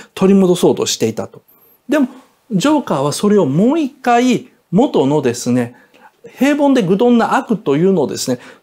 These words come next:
取り返そうっていう恐怖の話なんですけども、だからゴッサムっていうのはですね、その悪の街になったんじゃないんですね。あの、都市の八十パーセントか九十パーセントを占める普通の人に対して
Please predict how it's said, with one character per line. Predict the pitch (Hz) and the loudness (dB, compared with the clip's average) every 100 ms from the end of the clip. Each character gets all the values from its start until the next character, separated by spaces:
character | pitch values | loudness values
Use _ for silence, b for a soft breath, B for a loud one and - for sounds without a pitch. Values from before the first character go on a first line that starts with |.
| - | -4
取 | 175 196 | 0 2
り | |
返 | 202 202 | 2 0
そ | 190 175 | 2 0
う | 123 | 0
っ | - _ _ | -6 _ _
て | - | -2
い | 160 | -2
う | |
恐 | - 220 | 0 0
怖 | - | 2
の | 190 | -2
話 | 139 117 113 - - B B | -2 -4 -6 -10 -16 B B
な | 120 | -4
ん | 113 | -4
で | |
す | 117 | -2
け | - | -2
ど | 120 | 0
も、 | 120 123 - B B | 2 0 -2 B B
だ | 226 | 0
か | 151 | 0
ら | |
ゴ | 139 330 | 2 0
ッ | |
サ | - 320 | 2 2
ム | 202 | 2
っ | |
て | 123 | 0
い | 127 | 0
う | |
の | 127 | 0
は | 113 | 0
で | 110 | -2
す | - | -2
ね、 | 123 | -4
そ | 127 | -2
の | 120 113 B B B | -2 -2 B B B
悪 | - 285 311 | -4 0 0
の | 156 | 0
街 | 127 123 170 | -2 -2 -2
に | |
な | 123 | 0
っ | 170 | -2
た | 180 | -4
ん | 123 | -4
じ | |
ゃ | 110 | -4
な | 135 | -2
い | 170 | 0
ん | |
で | 110 | -2
す | - 127 | -2 -4
ね。 | |
あ | 113 | -2
の、 | 120 120 - B B | -2 -4 -6 B B
都 | 311 | -4
市 | 320 277 | -2 -2
の | 170 | -2
八 | - 151 226 | -4 -6 -4
十 | 254 | -2
パ | 269 | -2
ー | 262 | -4
セ | 302 | -4
ン | |
ト | 247 | -4
か | 175 | -4
九 | - 190 | -2 0
十 | 202 | 2
パ | 220 220 | 0 0
ー | |
セ | 226 | 0
ン | 214 | 0
ト | |
を | 131 | 0
占 | - | 0
め | 175 | 2
る | 143 | 2
普 | 143 - - - | -2 -10 -20 -12
通 | - 294 | -4 0
の | 285 | 0
人 | 285 339 | -2 -2
に | 190 | -2
対 | 175 180 131 | -2 -4 -4
し | - | -4
て | - 151 - | 0 0 -2